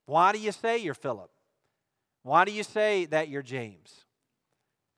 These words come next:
And we can encourage and we can pray for each other about that, because that's what the body does, right? I want to encourage you this morning that God created you for a purpose, that God has a plan for your life, and the circumstances of your life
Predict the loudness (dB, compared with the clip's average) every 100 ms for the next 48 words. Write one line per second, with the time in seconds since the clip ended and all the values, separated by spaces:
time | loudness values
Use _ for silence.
0 | _ _ _ _ -10 -4 -2 -2 -4 -6
1 | -4 -2 -2 -4 -8 -8 -10 -8 -4 -4
2 | -4 -8 -6 -4 -2 -2 0 0 0 -4
3 | -10 -8 -6 -6 2 2 2 0 0 0
4 | -2 2 2 0 -6 -16 _ _ _ -2
5 | 4 4 4 -2 -4 -4 -10 _ _ _
6 | _ _ 0 2 2 -2 0 2 2 0
7 | -4 -4 -2 0 0 0 0 4 4 4
8 | -2 -4 0 2 2 -2 -8 -10 -10 -12
9 | _ _ _ _ _ -2 0 2 2 0
10 | -2 -8 -2 4 6 8 6 0 -2 0
11 | 0 0 -4 -2 0 4 4 4 -2 -10
12 | -4 -4 -4 -8 -6 -4 -4 -4 -4 -2
13 | 0 4 4 4 2